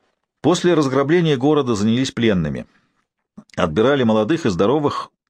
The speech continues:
за них работорговцы давали хорошую цену, и ремесленников, вместе с подмастерьями и инструментом. Из-за них бояре спорили, кто кому достанется. Хорошего мастера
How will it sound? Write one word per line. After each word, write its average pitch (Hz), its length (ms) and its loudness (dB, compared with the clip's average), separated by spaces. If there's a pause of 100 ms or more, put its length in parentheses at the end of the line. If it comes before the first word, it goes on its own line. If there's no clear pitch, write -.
за 95 180 0
них 120 260 -2
работорговцы 104 640 0
давали 98 260 2
хорошую 92 440 -2
цену, 131 400 -2 (100)
и 139 120 0
ремесленников, 110 840 -4 (140)
вместе 98 420 -2
с - 80 -8
подмастерьями 131 760 -2
и 98 160 -4
инструментом. 120 640 -2 (720)
Из-за 95 300 0
них 131 220 0
бояре 117 380 0
спорили, 127 460 0
кто 117 300 -4
кому 107 200 0
достанется. 92 640 -4 (440)
Хорошего 151 540 -2
мастера 156 640 -2